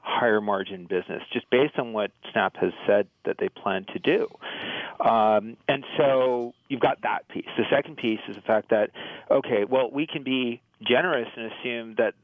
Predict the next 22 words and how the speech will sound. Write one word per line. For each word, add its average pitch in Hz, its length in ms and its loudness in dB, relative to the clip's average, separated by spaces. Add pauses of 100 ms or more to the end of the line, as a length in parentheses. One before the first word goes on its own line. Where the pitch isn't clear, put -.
(140)
the 110 120 2
company 120 280 -6
can 107 360 -8 (160)
continue 123 420 -4
to 104 80 -6
grow. 120 580 0 (380)
Not 214 180 4
a 196 60 4
given, 110 400 -2
but, 131 240 0 (100)
you 151 140 -2
know, 104 180 0
there's 170 280 -2 (340)
some 185 160 0
evidence 110 480 -4
that 110 140 -2
despite 110 340 -4
the 110 60 -14 (100)
slowdown 95 380 -2
in 90 160 -14
user 92 240 -4
growth, 92 240 0